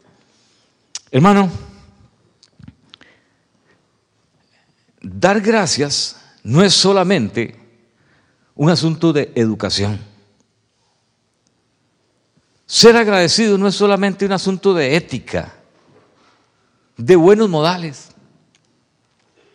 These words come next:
Es todo eso. Pero hay un poder extraordinario generado por Dios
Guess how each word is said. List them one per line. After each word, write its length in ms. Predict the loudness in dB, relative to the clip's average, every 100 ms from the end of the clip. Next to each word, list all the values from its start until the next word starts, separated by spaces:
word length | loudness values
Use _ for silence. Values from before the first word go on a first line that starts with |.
| -10
Es 220 | -2 -2
todo 240 | 2 2 2
eso. 260 | 0 -4 -14 -20 _ _ _ _ -20 -20 _
Pero 260 | 0 2
hay 140 | -2 -2
un 160 | -8
poder 380 | -4 0 0 -2
extraordinario 840 | -6 -8 -4 -4 -4 -4 -4 -4
generado 560 | -4 -2 -2 -2 -4 -4
por 200 | -6 -6
Dios 560 | -6 -6 -8 -14 -20